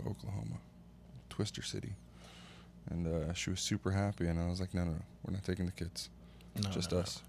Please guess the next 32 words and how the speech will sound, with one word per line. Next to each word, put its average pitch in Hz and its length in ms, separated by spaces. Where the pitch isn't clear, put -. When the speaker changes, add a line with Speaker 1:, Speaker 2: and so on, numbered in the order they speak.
Speaker 1:
We're 90 100
gonna 92 160
get 87 120
lost 92 340
in 87 80
a 82 280
tornado 87 500
like 78 160
Kansas." 87 460
Speaker 2:
That's 117 220
when 120 120
you 120 80
Speaker 1:
She 131 220
didn't 90 260
believe 82 280
me. 80 140
Speaker 2:
<laughs> 113 460
you 110 100
just 104 280
skip - 320
out 95 120
of 95 80
town. 117 280
<laughs> - 0
Speaker 1:
Dude, 80 200
my 78 80
son 90 360
is 80 160
just 80 240
on 85 240
my 80 100
nerves. 82 520